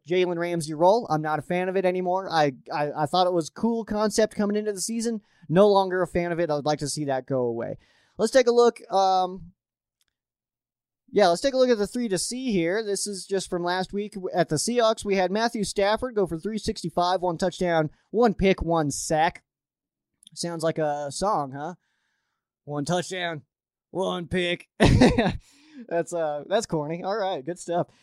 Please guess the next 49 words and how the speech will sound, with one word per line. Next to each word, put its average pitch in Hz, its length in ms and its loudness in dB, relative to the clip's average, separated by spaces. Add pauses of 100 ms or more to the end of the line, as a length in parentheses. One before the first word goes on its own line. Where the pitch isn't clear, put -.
(140)
And 202 200 0
then, 196 120 0
uh, 185 160 4
he 196 100 -4
did 254 180 -4
miss 254 160 2
on 262 140 2
a 214 40 2
few, 214 340 -4
but 185 140 2
I 175 80 2
think, 196 220 -6
uh, 202 320 -4
he 175 120 -2
is 185 120 0
only 202 180 4
gonna 185 120 0
get 175 120 2
more 165 160 2
comfortable 165 380 -2
and 160 80 0
more 151 100 -2
confident 156 460 -6
as 147 160 -6
the 135 80 -8
season 156 300 -8
goes 143 180 -2
on. 143 240 -2
So 156 120 -2
I, 165 240 2
I'm 190 80 2
not, 196 300 0
I'm 190 160 4
not 180 180 2
concerned 160 320 -4
about 147 280 2
anything 160 340 -4
that 156 100 -8
Matthew 147 260 -8
Stafford's 143 380 -4
doing 156 240 0
out 151 180 2
here. 147 240 -4 (520)
Uh, 160 180 6
we 233 200 6
know 214 260 8
that 196 220 -2
he's 208 320 -8
not 175 360 0